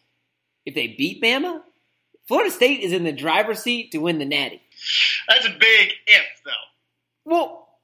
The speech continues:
Speaker 1: okay. I like,
Speaker 2: Uh,
Speaker 1: like Coach Saban said, "Why do we even play the games?"
Speaker 2: True. I mean, hey, there's a reason we play 'em. I think Florida State is gonna be very good this year. But, Matt, I have to say, I don't think being very good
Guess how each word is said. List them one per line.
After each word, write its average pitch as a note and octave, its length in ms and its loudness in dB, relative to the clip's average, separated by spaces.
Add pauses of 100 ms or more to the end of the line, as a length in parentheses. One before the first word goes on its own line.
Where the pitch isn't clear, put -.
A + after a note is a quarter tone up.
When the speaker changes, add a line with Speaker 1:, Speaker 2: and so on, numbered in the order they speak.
Speaker 1:
okay. E3+ 420 2 (180)
I C#3+ 80 -6
like, E3 240 6
Speaker 2:
Uh, - 140 -6
Speaker 1:
like F#3 180 4
Coach G#3 200 4
Saban G3+ 340 2
said, F#3 360 2 (600)
"Why C3 300 -2
do E3+ 60 2
we F3 100 6
even E3+ 180 0
play F3 160 2
the F3 80 0
games?" D#3 500 0
Speaker 2:
True. C#4 260 0 (320)
I E3+ 160 8
mean, G3+ 280 -6
hey, F3+ 240 8
there's D#3 160 -10
a E3+ 40 -10
reason G3+ 220 -4
we F#3 100 2
play E3 200 2
'em. A#2 60 -2 (380)
I C#4 160 8 (120)
think D4 240 0 (160)
Florida - 260 0
State G#3 340 4
is E3+ 160 -8
gonna F3 200 2
be C#3+ 400 0 (120)
very F3 260 2
good D3 200 -8
this - 240 -20
year. G2+ 120 -18 (440)
But, G#3 320 0
Matt, A3+ 200 6 (140)
I F#3+ 100 4
have A3 160 -4
to B3 60 -16
say, A#3 160 -6
I F3 240 4 (100)
don't C#4 300 0 (160)
think A#3 280 -4
being A#3 320 6
very G#3+ 260 4
good G3 260 -2